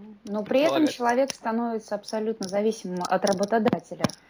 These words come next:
Speaker 2: Абсолютно верно. Человеку хочется верить, что это рабочее место,
Speaker 1: Да.
Speaker 2: на которое он
Speaker 1: Навсегда.
Speaker 2: устроился, будет навсегда, его, дескать, поддержат, оно никуда не денется, его спасут,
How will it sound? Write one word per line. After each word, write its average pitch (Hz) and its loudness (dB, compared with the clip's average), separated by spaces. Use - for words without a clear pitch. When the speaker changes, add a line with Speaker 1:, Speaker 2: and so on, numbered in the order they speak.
Speaker 2:
Абсолютно 262 -2
верно. 170 -2
Человеку 277 -4
хочется 247 -6
верить, 180 2
что - -4
это 180 0
рабочее 175 2
место, 170 -6
Speaker 1:
Да. 160 -14
Speaker 2:
на 147 -10
которое 156 -4
он 156 -8
Speaker 1:
Навсегда. 208 -12
Speaker 2:
устроился, 165 -2
будет 196 -6
навсегда, 147 2
его, 143 0
дескать, 151 -10
поддержат, 120 -6
оно 131 -10
никуда 160 -6
не 151 -12
денется, 127 -8
его 143 -8
спасут, 151 -10